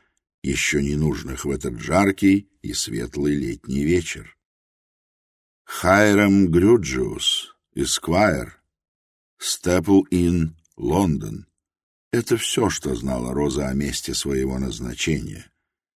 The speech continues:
Но и этого оказалось достаточно. С дребезгом покатил кэб по каменной пустыне серых и пыльных улиц,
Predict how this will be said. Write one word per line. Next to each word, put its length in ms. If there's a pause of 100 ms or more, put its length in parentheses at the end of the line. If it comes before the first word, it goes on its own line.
(160)
Но 260
и 80
этого 600 (460)
оказалось 680
достаточно. 840 (1120)
С 240
дребезгом 760
покатил 640
кэб 460 (540)
по 140
каменной 720
пустыне 680
серых 540
и 80
пыльных 560
улиц, 520